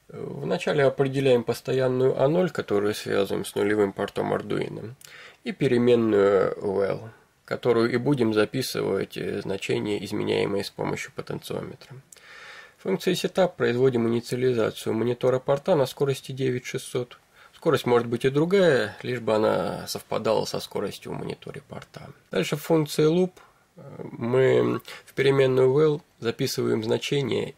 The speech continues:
из аналогового порта А ноль с помощью функции analog read. И выводим это значение в монитор порта.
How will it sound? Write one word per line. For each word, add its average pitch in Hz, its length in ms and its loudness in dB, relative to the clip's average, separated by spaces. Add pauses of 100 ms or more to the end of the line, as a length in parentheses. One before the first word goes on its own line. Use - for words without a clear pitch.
(120)
из 127 260 -6
аналогового 107 600 0
порта 113 560 -4
А 104 100 -2
ноль - 280 -6
с - 320 -20
помощью - 360 0
функции - 440 -2
analog 107 440 -4
read. - 220 -14 (680)
И 208 80 -2
выводим 139 460 6
это 113 200 2
значение 110 560 -2
в 98 80 -10
монитор 110 400 -6
порта. - 500 -14